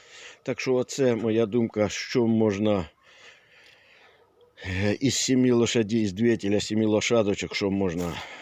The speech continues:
наробити, натворити, і як він може працювати в режимі. Ну, це за вом, там в мене є багато відео. Е, він же тут можна і на шліцу одіватися,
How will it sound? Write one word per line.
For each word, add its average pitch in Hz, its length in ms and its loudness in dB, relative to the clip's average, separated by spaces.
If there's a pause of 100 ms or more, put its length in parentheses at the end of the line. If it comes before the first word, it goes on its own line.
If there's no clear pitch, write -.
наробити, 90 640 -4
натворити, 87 640 -6
і 73 600 -8
як 98 200 -4
він 90 140 -2
може 82 240 -6
працювати 82 800 -8 (680)
в 90 140 -6
режимі. 85 380 -4
Ну, 180 200 -6
це 85 260 -4
за 104 140 -2
вом, 107 280 0
там 82 180 -10
в 76 40 -8
мене 73 200 -8
є 69 120 -10
багато 71 360 -12
відео. 71 340 -12
Е, - 20 -12 (1000)
він 104 180 -4
же 82 140 -8
тут - 260 -12
можна 80 280 -10
і 82 40 -8
на 80 100 -6
шліцу 139 440 -8
одіватися, 90 640 -6